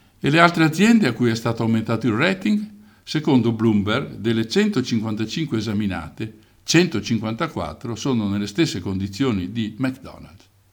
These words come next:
Insomma, un trionfo. C'è però anche di peggio, un greenwashing in piena regola da parte di McDonald's, un'azione di marketing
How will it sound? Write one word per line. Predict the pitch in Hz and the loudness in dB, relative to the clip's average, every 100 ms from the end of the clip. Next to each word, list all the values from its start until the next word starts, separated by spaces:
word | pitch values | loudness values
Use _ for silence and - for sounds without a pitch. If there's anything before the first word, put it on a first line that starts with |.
| - | -6
Insomma, | 123 - 82 80 85 _ | -4 -4 -8 -10 -16 _
un | - 151 | -4 -2
trionfo. | 156 143 95 80 - - _ _ _ _ _ _ - - | 0 -2 -2 -8 -16 -20 _ _ _ _ _ _ -20 -6
C'è | - | -2
però | 185 190 196 | 2 6 8
anche | 208 233 226 | 6 6 2
di | 214 | 0
peggio, | - 113 87 101 104 104 - - - - - | 2 0 0 -2 -2 -2 -10 -20 -20 -8 4
un | 147 131 | 6 6
greenwashing | 147 208 139 131 175 - 185 | 6 6 6 6 4 0 0
in | 170 123 | 0 0
piena | 104 131 131 | 2 4 4
regola | 120 87 90 104 | 0 -4 -6 -6
da | 131 120 | -4 -6
parte | 101 98 131 | -6 -8 -4
di | 117 | -2
McDonald's, | 120 120 104 98 85 90 92 - _ | -2 -4 -8 -8 -10 -12 -14 -18 _
un'azione | - 127 127 175 147 | 0 0 4 4 4
di | 104 107 | 2 2
marketing | 127 131 127 143 139 92 | 4 4 2 -4 -2 -6